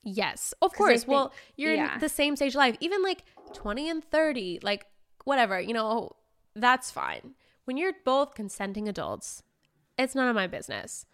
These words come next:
Speaker 2: Yes.
Speaker 1: Fourteen and twenty-four, I don't think so.
Speaker 2: No. Like, a
Speaker 1: I don't
Speaker 2: ten-year
Speaker 1: think
Speaker 2: age
Speaker 1: so.
Speaker 2: gap isn't really that crazy, but when you look at the fact that she was literally fourteen and he had been an adult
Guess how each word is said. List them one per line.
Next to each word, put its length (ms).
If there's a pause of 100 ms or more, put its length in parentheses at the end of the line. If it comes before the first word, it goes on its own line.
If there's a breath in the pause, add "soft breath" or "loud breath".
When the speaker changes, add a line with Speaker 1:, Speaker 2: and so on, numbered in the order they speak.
(140)
Speaker 2:
Yes. 140
Speaker 1:
Fourteen 320
and 100
twenty-four, 560 (440)
I 80
don't 80
think 140
so. 100 (340)
Speaker 2:
No. 480
Like, 200
a 20
Speaker 1:
I 20
don't 60
Speaker 2:
ten-year 300
Speaker 1:
think 80
Speaker 2:
age 80
Speaker 1:
so. 40
Speaker 2:
gap 220
isn't 240
really 260
that 300
crazy, 500
but 220
when 180
you 120
look 180
at 100
the 80
fact 280
that 140
she 300
was 240
literally 580 (600)
fourteen 800
and 200
he 140
had 160
been 200
an 120
adult 680